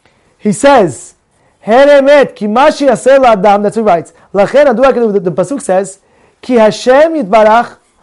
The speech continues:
Hashem noten shefa. He gives sustenance, berevach, lechol ish ve'ish. Dai machzor. Whatever you need, Hashem gives you. No question about it. "Ve'yeh ki yechdeh adam," but a person sins sometimes.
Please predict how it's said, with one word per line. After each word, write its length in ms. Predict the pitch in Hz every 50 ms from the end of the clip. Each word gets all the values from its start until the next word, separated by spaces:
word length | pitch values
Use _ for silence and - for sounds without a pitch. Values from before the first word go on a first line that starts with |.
| _ _ _ _
Hashem 640 | - 202 214 208 - - 247 269 294 311 339 359 - _ _ _ -
noten 640 | 175 202 226 233 226 - 262 302 320 339 311 262 -
shefa. 800 | - - - - 285 339 339 339 - - 254 226 190 156 - _ _ _ _ _ _ _ _ _
He 140 | - 220
gives 380 | 185 175 269 302 302 254 226 -
sustenance, 800 | - - 302 302 302 302 - 254 233 233 247 269 233 - - -
berevach, 680 | 165 147 202 233 226 247 285 311 269 269 247 254 254 -
lechol 440 | - 214 202 - 214 254 247 -
ish 160 | 254 269 208 170
ve'ish. 420 | 226 240 277 285 226 - - _ _ _ _ _ - 185
Dai 120 | 185 202
machzor. 320 | 214 214 175 - 254 247
Whatever 200 | 214 226 254 311
you 100 | 330 330
need, 140 | 311 311 302
Hashem 280 | 254 208 - 220 214 185
gives 200 | 175 147 120 123
you. 80 | 127 _ _ _ _ _ _ _ -
No 120 | 208 233
question 300 | 220 208 220 - - 185
about 240 | 170 156 147 135 -
it. 60 | - _ _ _ _ _ _ _ _ _ _ _ _ _ _ _ _ _ _ - 160
"Ve'yeh 480 | 160 214 240 240 254 285 320 320 302 -
ki 140 | 277 302
yechdeh 220 | 277 - - 196 240
adam," 500 | 277 262 240 202 170 165 147 160 175 _ _ _ _ _ _ _ -
but 100 | 196 202
a 60 | -
person 340 | - 226 240 190 - 247 226
sins 300 | - - 294 269 214 -
sometimes. 600 | 220 190 160 - 147 147 139 139 _ _ _